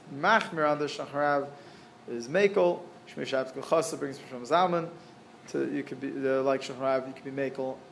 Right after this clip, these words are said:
And since we said this whole thing is anyway a Saf Drabanan,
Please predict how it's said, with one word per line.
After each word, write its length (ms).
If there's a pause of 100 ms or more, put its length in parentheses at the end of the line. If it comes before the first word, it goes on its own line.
(100)
And 480
since 260
we 40
said 200
this 80
whole 120
thing 220
is 120
anyway 300
a 40
Saf 220
Drabanan, 440